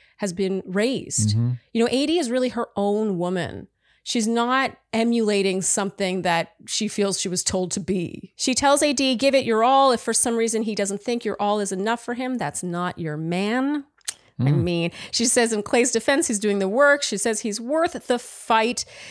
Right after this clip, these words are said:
Speaker 1: Is, there's just so many greatest hits here. Clay returns and her mom says for A D to see him as so good, his parents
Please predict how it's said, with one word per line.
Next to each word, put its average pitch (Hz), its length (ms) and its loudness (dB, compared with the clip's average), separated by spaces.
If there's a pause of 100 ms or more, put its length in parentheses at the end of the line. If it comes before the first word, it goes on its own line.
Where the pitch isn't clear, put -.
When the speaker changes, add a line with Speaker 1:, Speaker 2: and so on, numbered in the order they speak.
Speaker 1:
Is, 269 160 0
there's 285 320 2
just - 200 2
so 269 140 4
many 277 200 4
greatest 208 380 2
hits 214 220 2
here. 160 280 0 (280)
Clay 262 280 4
returns 254 540 2
and 202 340 0
her 196 100 -2
mom 196 320 2
says 190 420 2
for 196 320 -4
A 190 200 -2
D 226 260 -4
to 262 160 -6
see 233 300 -4
him 220 200 -6
as 180 220 -4
so 196 320 -4
good, 170 440 -4 (360)
his 202 240 -4
parents 190 540 -4